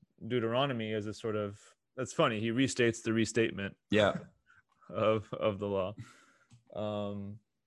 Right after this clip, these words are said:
Speaker 1: so that's, yeah, it's kind of interesting how that plays out in the New Testament. Um, yeah, I think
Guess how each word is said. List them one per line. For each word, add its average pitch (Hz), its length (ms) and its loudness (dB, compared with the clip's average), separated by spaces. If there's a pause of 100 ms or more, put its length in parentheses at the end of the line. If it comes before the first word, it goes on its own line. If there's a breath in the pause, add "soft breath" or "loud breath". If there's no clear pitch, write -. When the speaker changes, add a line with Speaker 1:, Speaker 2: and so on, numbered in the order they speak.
(280)
Speaker 1:
so - 160 -4
that's, 123 400 2
yeah, 127 200 4
it's 104 140 -4
kind 127 160 -6
of 113 100 -4
interesting 110 440 -6
how 104 120 -4
that 101 220 -2
plays 98 220 -6
out 107 160 -2
in 101 100 -10
the 95 80 -10
New 110 140 -8
Testament. 98 560 -10 (840)
Um, 104 540 -6 (1160)
yeah, 175 320 6
I 139 100 6
think 196 380 2